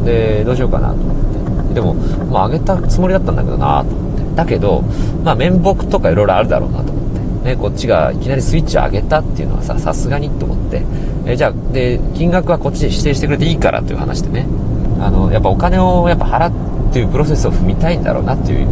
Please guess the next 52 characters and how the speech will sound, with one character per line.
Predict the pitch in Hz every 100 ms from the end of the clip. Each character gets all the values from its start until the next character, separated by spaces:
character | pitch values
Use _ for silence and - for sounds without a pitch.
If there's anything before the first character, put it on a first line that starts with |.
| - -
あ |
の、 | - - - - -
と | -
こ | 87
ろ |
が | -
あ |
っ | 90 -
た |
ん | - -
で。 | - - - - - - - -
じ | 139
ゃ |
あ | -
ど | 151
う |
し | -
よ | 76
う | -
か | -
な。 | 92 107 113 - - - - - - - - - - - - -
あ、 | 165
じ |
ゃ | 190
あ、 | - - - - - - - -
三 | - 190 208
千 | 208 220
で | 220 220
い |
い | 127
よ。 | 110 - - - - - - 123
め | 165
っ | -
ち | 202
ゃ |
生 | 120
き | - -
っ |
ち | -
ゃ |
っ | -
た、 | -
そ | -
こ | -
で | 69
ま | 73
た。 | - - - - - - - - 165 190 -
<laughs> | 175 - - - - - - - - -
ど | 170
う |
し |
よ | 160